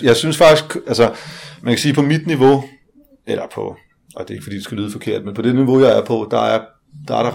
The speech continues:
ret stor sådan mulighed for, for, for at løbe nogle, nogle gode løb i København og konkurrere mod nogle gode folk, øhm, hvor man, hvor vi kan ligge og, og fejle lidt, ikke? Øh, og det, det synes jeg er ret inspirerende.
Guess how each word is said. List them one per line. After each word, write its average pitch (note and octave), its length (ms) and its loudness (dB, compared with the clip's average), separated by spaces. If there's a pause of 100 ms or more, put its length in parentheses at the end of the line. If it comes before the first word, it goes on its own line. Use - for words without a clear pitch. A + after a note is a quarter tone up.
ret A2 100 -4
stor A#2+ 420 -6
sådan G2 460 -10
mulighed G#2 560 -10
for, F#2+ 500 -8
for, F#2+ 720 -10
for G#2 60 -8
at F#2+ 60 -8
løbe G2 200 -10
nogle, G2 180 -12 (120)
nogle G2 120 -12
gode G#2+ 180 -10
løb G2+ 180 -10 (220)
i F#2 380 -12
København F#2+ 540 -8
og F#2+ 80 -18
konkurrere G2+ 420 -6
mod G2 140 -10
nogle F#2 160 -14
gode G2+ 240 -8
folk, F#2+ 260 -8 (180)
øhm, F#2 720 -14 (1000)
hvor G2+ 100 -10
man, G2 160 -10
hvor G2 120 -6
vi F#2 140 -8
kan F#2+ 100 -12
ligge G2 240 -8
og, F#2+ 200 -12
og G2+ 140 -14
fejle G2 360 -6
lidt, F#2+ 160 -12
ikke? A#2+ 180 -10 (120)
Øh, F#2+ 280 -12
og G2+ 120 -12
det, A#2+ 180 -6
det B2 120 -2
synes - 180 -12
jeg A#2 60 -2
er G2+ 60 -4
ret G2 100 -10
inspirerende. G2 460 -14